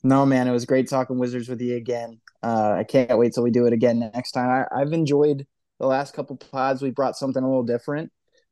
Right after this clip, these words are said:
I definitely hope we can continue that, doing,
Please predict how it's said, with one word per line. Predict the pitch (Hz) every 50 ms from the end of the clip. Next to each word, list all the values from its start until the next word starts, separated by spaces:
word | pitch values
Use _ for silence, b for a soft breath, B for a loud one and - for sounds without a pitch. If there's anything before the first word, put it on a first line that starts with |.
| _
I | - 123 120
definitely | 123 131 127 - 139 131
hope | 131 131 127 123
we | 147 135 131
can | - 131 123 120 120 117 113 -
continue | - 123 110 - 127 127 123 123
that, | 113 123 120 120 - 92
doing, | 131 127 123 123 120 120